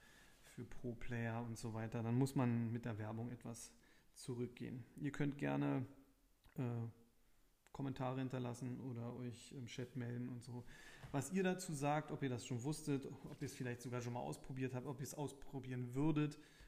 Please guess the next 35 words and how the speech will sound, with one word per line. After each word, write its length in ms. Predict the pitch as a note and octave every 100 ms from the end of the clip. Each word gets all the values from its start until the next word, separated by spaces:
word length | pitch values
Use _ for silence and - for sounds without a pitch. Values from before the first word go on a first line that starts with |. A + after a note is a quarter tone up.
| -
oder 180 | C3+ B2+
ob 100 | C3+
ihr 60 |
dann 200 | C3 B2
lieber 240 | A#2+ A#2+ B2
sagt, 280 | A#2 A#2 -
Spieltag 400 | C3+ B2 A#2+ -
keine 240 | B2 B2
Punkte. 420 | - A#2+ A#2+ A2+ - - _ _ _ -
Ähm, 360 | A#2 A2 G#2+ G#2 - - _
denkt 180 | B2 A#2
aber 140 | A#2+
immer 160 | B2 A#2+
daran, 340 | B2 A#2 A#2+
gerade 240 | A#2+ A#2+ A#2
beim 160 | A#2
Pokal 460 | A2+ A#2 A#2+ A2+ A2+ - - - - -
kann 200 | - A2+
das 160 | A2+
eine 180 | C3+ B2
Strafe 580 | A#2 - A#2 C#3 B2+ A2+ G2+ -
mit 200 | A#2+ -
sich 180 | A#2+ -
bringen. 300 | - - - - - - - - - -
Gut, 260 | A#3+ - - -
dann 120 | C#3
schauen 220 | E3 F3
wir 80 | F#3
doch 100 | E3
mal 280 | D#3+ D#3 D#3
auf 160 | D#3+
den 100 | D#3+
ersten 240 | C#3 D#3 D3
Spieltag 400 | - G#3 G3+ F#3+
zurück. 340 | E3 F3+ F#3